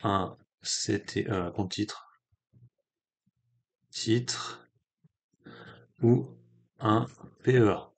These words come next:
point d'interrogation. Alors, bien sûr, là, c'est une bonne réponse qu'il fait, il n'y a pas de réponse unique, tout à fait. C'est vrai que la définition qu'il donne, elle est plutôt vraie, hein, voilà. Un large éventail de, de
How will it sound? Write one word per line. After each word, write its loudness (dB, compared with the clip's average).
point -4
d'interrogation. -2
Alors, -6
bien 4
sûr, 8
là, 12
c'est 2
une 2
bonne 10
réponse 4
qu'il 0
fait, 0
il 0
n'y 4
a 2
pas 2
de 2
réponse -4
unique, -2
tout -2
à -2
fait. 0
C'est -4
vrai 10
que 0
la 4
définition 2
qu'il 2
donne, 6
elle 4
est -8
plutôt 0
vraie, 4
hein, 0
voilà. -2
Un -8
large 4
éventail 4
de, -4
de -4